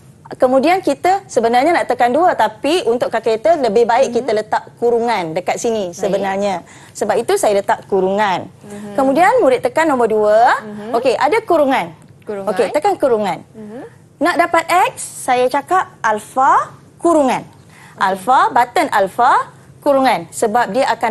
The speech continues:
Speaker 1: dapat nilai X.
Speaker 2: Baik.
Speaker 1: Betul tak? Mira
Speaker 2: Betul,
Speaker 1: dapat
Speaker 2: cikgu.
Speaker 1: tak?
Speaker 2: Saya dapat X,
Speaker 1: Okey,
Speaker 2: cikgu.
Speaker 1: murid pun dapat kan?
Speaker 2: Mhm.
Speaker 1: Okey, kemudian tolak
Speaker 2: Tolak
Speaker 1: satu,
Speaker 2: satu,
Speaker 1: tutup kurungan. Sebab
Speaker 2: tutup
Speaker 1: tutup kurungan,
Speaker 2: kurungan.
Speaker 1: kan? Atau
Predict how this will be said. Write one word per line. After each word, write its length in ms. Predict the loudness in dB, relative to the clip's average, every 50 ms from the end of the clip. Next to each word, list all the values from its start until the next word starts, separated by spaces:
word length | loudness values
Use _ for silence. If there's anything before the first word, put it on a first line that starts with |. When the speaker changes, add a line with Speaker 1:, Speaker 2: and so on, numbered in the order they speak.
| 0 -2
Speaker 1:
dapat 320 | -2 0 -2 -2 -2 -2
nilai 480 | -4 -4 -2 0 0 0 0 0 -2 -4
X. 460 | -2 -4 -4 -4 -4 -10 -10 -10 -12 -16 -20 -20 -20
Speaker 2:
Baik. 160 | -18 -8 -4
Speaker 1:
Betul 200 | -2 0 2 2
tak? 160 | 2 2 2 0 -2
Mira 160 | -2 2 2 4
Speaker 2:
Betul, 80 | 4 4
Speaker 1:
dapat 140 | 4 2
Speaker 2:
cikgu. 80 | 2 2
Speaker 1:
tak? 100 | 0 0 0 -2 -4
Speaker 2:
Saya 140 | -4 -2 -4
dapat 160 | -2 -2 -2 -2
X, 60 | -2
Speaker 1:
Okey, 140 | 0 2 4
Speaker 2:
cikgu. 140 | 4 4 4
Speaker 1:
murid 180 | 2 2 0 0
pun 120 | 0 0 0
dapat 220 | 0 2 0 0
kan? 220 | 2 2 2 2 0
Speaker 2:
Mhm. 320 | -2 -8 -18 -20 -12 -6 -4
Speaker 1:
Okey, 220 | -4 -2 -2 -2 -2 0
kemudian 420 | -2 -2 0 0 0 0 0 0 -2 -4 -10 -20 -20 -20 _ -10 -4 -2
tolak 720 | 0 0 2 2 2 2 2 2 0 -2 -4 -12 -14 -8
Speaker 2:
Tolak 160 | -6 -2 0
Speaker 1:
satu, 340 | 0 0 0 2 2 4 4 4 2 2 0
Speaker 2:
satu, 420 | -6 -14 -10 -10 -10 -10 -10 -6 0 0
Speaker 1:
tutup 320 | 2 2 2 0 0 0
kurungan. 400 | 0 0 2 2 0 -2 -4 -6
Sebab 240 | -4 -2 -2 0 0
Speaker 2:
tutup 160 | -2 -2 -2
Speaker 1:
tutup 40 | -2 -2
kurungan, 320 | 0 0 0 0 0 0
Speaker 2:
kurungan. 240 | 0 0 0 -2 -4
Speaker 1:
kan? 100 | -10 -18 -20 -20 -18 -10 -8
Atau 400 | -6 -4 0 0 0 0 -2